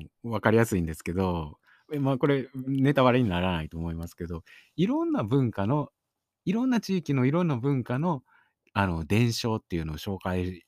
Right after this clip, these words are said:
す-、するんですね、エンドロールで。まあ、エターナルズって、まあ、何千年も昔からいてて、人類の文化の中で、伝説としても語り継がれてるような人たちなんですよね。で、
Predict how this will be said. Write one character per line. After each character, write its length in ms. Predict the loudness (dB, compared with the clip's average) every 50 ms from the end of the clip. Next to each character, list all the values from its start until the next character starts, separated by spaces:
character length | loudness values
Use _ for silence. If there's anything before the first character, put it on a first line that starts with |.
| _ _ _ -20
す-、 320 | -20 -20 -18 -20 -20 -20 -20
す 200 | -14 -6 -4 -2
る 160 | 0 0 0 0
ん 60 | -2
で 100 | -4 -6
す 120 | -6 -6
ね、 220 | -6 -6 -6 -8 -10 _ _
エ 100 | -6 -2
ン 60 | -2 0
ド 100 | 0 0
ロ 140 | -2 -2 -2
ー 20 | -4
ル 100 | -6 -8
で。 260 | -8 -10 -10 -12 _ _ _ _ _ _ _ _ _ _ _ _ _ _ -4
ま 100 | -2 -2 -2
あ、 60 | -2 -6 _ _ _ _ -6
エ 100 | -4 0
タ 140 | 2 2 4
ー 20 |
ナ 100 | 4 2 0
ル 120 | 0 -4
ズ 140 | -8 -10 -12
っ 160 | -12 _ _
て、 380 | -10 -8 -6 -6 -6 -8 -12 -14 _ _ _ _ _ -6
ま 120 | -2 0 0
あ、 60 | 2
何 180 | 2 0 0
千 160 | 0 0 2 2
年 120 | 2 2
も 80 | 0 -2
昔 340 | -4 -6 -6 -8 -8 -8
か 120 | -6 -6 -4
ら 80 | -4 -4 -4 -4 -6 -10 _ _ _
い 120 | -8 -8 -4
て 120 | -6 -6
て、 400 | -2 0 0 0 2 0 -2 -2
人 220 | -2 0 2 2 2
類 160 | 2 0 -2
の 100 | -2 -4
文 200 | -6 -6 -6 -6
化 120 | -6 -6
の 100 | -6 -6
中 300 | -8 -8 -10 -8 -8 -6
で、 400 | -4 -2 -2 -2 -2 -2 -6 -8 -12 _ _ -20 _ _ _ -6
伝 240 | 0 2 2 2 2
説 260 | 2 0 -2 -2 -4
と 100 | -6 -6
し 100 | -6 -4
て 320 | -4 -4 -2 -2 -4 -6 _ _ _ -2
も 120 | -2 -2 -2
語 280 | -2 -4 -2 0 0
り 120 | 0 0 -4
継 120 | -4 -2
が 160 | 0 2 2
れ 240 | 2 2 0 -2 -4 _ _ _ _ _ _ _ 2
て 100 | 2 4
る 120 | 4 4
よ 100 | 2 2
う 20 | 2
な 80 | 0 -4
人 200 | -6 -8 -10 -8
た 140 | -8 -8 -10
ち 100 | -8 -8
な 100 | -8 -8
ん 40 |
で 60 | -10 -10
す 100 | -10 -8
よ 60 | -6
ね。 220 | -4 -6 -6 -8 _ _ _ _ _ _ _ _ _ -4
で、 260 | -4 -2 -2 -4